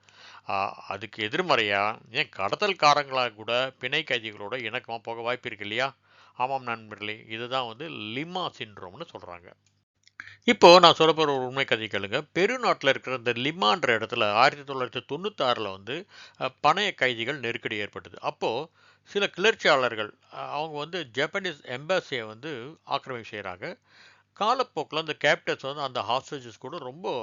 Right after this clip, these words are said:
நெருக்கமாகி பேச ஆரம்பிக்கிறாங்க. அப்போ அவங்களுக்குள்ள ஒரு எமோஷனல் பாண்ட் உருவாகுது. அஹ், பல பேரை வந்து கிளர்ச்சியாளர்கள் தானாக முன் வந்து ரிலீஸ் பண்ணிடுறாங்க.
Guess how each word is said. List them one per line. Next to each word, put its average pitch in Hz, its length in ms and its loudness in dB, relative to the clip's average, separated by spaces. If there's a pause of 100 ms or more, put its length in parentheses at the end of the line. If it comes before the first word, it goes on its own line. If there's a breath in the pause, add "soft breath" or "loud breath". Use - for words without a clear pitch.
(280)
நெருக்கமாகி 120 680 -8
பேச 175 300 0
ஆரம்பிக்கிறாங்க. 95 540 -4
அப்போ 156 440 -4 (320 loud breath)
அவங்களுக்குள்ள 175 380 -4
ஒரு 175 140 -2
எமோஷனல் 147 500 -8
பாண்ட் 120 260 -2
உருவாகுது. 107 460 -6 (460 loud breath)
அஹ், 175 380 4
பல 196 460 4
பேரை 202 240 0
வந்து 165 280 -6
கிளர்ச்சியாளர்கள் 156 600 -4
தானாக 175 480 -2
முன் 135 160 -14
வந்து 139 220 -10
ரிலீஸ் 135 300 -6
பண்ணிடுறாங்க. 95 420 -10